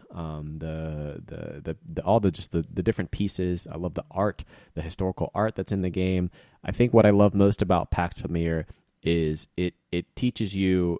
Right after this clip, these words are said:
so it's tableau building, which I love, but it, it teaches you to not be married to the cards in your tableau. You gotta just be able to switch on a dime as soon as you see the opportunity. And I love, like, games of where there, it's an opportunistic game,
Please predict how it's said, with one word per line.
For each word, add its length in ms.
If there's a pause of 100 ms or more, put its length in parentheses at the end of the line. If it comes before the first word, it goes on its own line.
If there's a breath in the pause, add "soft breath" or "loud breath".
so 200
it's 160
tableau 340
building, 300
which 140
I 40
love, 260 (360 loud breath)
but 120
it, 100
it 180
teaches 400
you 440 (440)
to 120
not 400
be 120
married 600
to 100
the 100
cards 420
in 80
your 120
tableau. 580 (540 soft breath)
You 200
gotta 300
just 420
be 140
able 160
to 100
switch 300
on 100
a 40
dime 560 (560)
as 200
soon 240
as 180
you 100
see 280
the 100
opportunity. 580
And 120
I 60
love, 380
like, 160
games 380 (380 loud breath)
of 320
where 200
there, 360
it's 260 (160)
an 160
opportunistic 720
game, 300